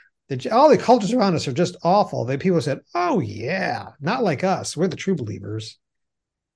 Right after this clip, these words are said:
And that it's very, it, it deflects my own attention to my own sin. I thought you, and you did at one point where you were super clear on that, Greg, to say the real problem is us.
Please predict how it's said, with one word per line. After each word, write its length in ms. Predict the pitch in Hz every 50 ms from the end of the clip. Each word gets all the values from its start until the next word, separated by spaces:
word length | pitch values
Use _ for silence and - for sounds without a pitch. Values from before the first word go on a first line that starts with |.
| _ - -
And 480 | 147 147 147 143 143 143 147 143 143 _ _ _ _ _ _ _ _ _ _ _ _ _ _ _ _ _ _ _ -
that 200 | 147 185 190 190
it's 240 | 185 160 - - -
very, 360 | 170 180 214 214 208 208 185
it, 140 | 180 180 190
it 260 | 208 220 202 175 -
deflects 500 | 190 180 - - 214 226 220 226 - -
my 420 | 185 180 175 165 151 156 151 156
own 380 | 165 165 160 160 165 147 - - -
attention 500 | 156 - - - 160 143 - - 156 131
to 120 | - - 143
my 220 | 131 127 127 123
own 160 | 127 127 123
sin. 320 | 123 - - - 131 123 131
I 80 | 151
thought 200 | 156 - 180 180
you, 140 | 165 156 156 175
and 160 | 190 160 147
you 100 | 151 147
did 240 | 143 190 185 175 151
at 100 | 143 139
one 120 | 143 143
point 220 | 135 151 135 131
where 120 | 127 127 123
you 180 | 120 131 139
were 100 | 131 123
super 320 | 123 - - 185 175 151 127
clear 240 | - - 160 143 123
on 80 | 120 117
that, 140 | 123 -
Greg, 300 | - 151 151 156 160 147
to 80 | 143 139
say 400 | - - 143 143 143 151 151 - _ _ _ _ _ _
the 80 | - 147
real 180 | 139 165 160 147
problem 400 | - - 151 139 131 127 123 120
is 160 | 117 113 -
us. 640 | 190 160 139 123 117 117 - - - - - -